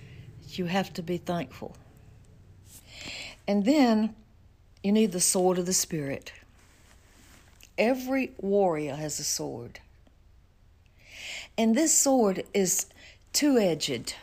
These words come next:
the word sword. It has a sharp point. You can use it when you swing it to the left, when you swing it to the right, or when you thrust it forward. It's a two-edged sword,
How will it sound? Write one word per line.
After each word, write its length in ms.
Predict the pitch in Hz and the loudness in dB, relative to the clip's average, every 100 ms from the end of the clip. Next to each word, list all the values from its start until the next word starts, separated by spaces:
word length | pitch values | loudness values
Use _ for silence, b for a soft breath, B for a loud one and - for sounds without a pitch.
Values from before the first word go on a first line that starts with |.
| B - | B -2
the 120 | 190 | 0
word 560 | 175 190 180 151 156 - | 4 4 4 2 -2 -6
sword. 640 | - - 165 156 202 208 - _ _ _ _ _ _ _ _ - B B B B _ | -2 0 0 0 -2 -6 -14 _ _ _ _ _ _ _ _ -20 B B B B _
It 100 | 190 | -4
has 240 | 175 196 180 | -2 0 0
a 60 | |
sharp 360 | 180 - 196 - | -2 0 -2 -2
point. 500 | - 180 156 - - - _ - - _ _ - _ _ _ _ _ _ _ - B B B | -4 -2 -2 -8 -14 -16 _ -20 -20 _ _ -20 _ _ _ _ _ _ _ -20 B B B
You 120 | B 226 | B 2
can 200 | 233 196 | 4 6
use 300 | 240 247 214 | 6 6 4
it 240 | - - - _ _ - | 0 -4 -20 _ _ -2
when 100 | 196 | 0
you 120 | 185 | 2
swing 320 | - 233 233 | 0 2 2
it 100 | 220 | 2
to 60 | 214 | 0
the 100 | 196 | 2
left, 480 | 190 185 180 - - | 4 2 0 -6 -6
when 120 | 170 | -4
you 100 | 160 | -2
swing 340 | - - 214 | -4 0 0
it 80 | 202 | 0
to 80 | 185 | -2
the 100 | 180 | -2
right, 420 | 170 165 160 - - | 0 -2 -4 -6 -10
or 80 | |
when 180 | 160 160 | -8 -6
you 140 | 151 151 - | -6 -10 -10
thrust 400 | 180 180 165 - | -6 -4 -2 -4
it 100 | - | -8
forward. 640 | - 175 156 143 147 - - - - _ _ _ _ _ _ _ _ - - | -8 -6 -6 -6 -10 -14 -18 -20 -20 _ _ _ _ _ _ _ _ -20 -16
It's 200 | - 185 | -8 -6
a 60 | |
two-edged 600 | 156 - 220 196 170 147 | -6 -4 0 0 0 -2
sword, 580 | - - 156 143 - - | -4 -4 -4 -6 -8 -14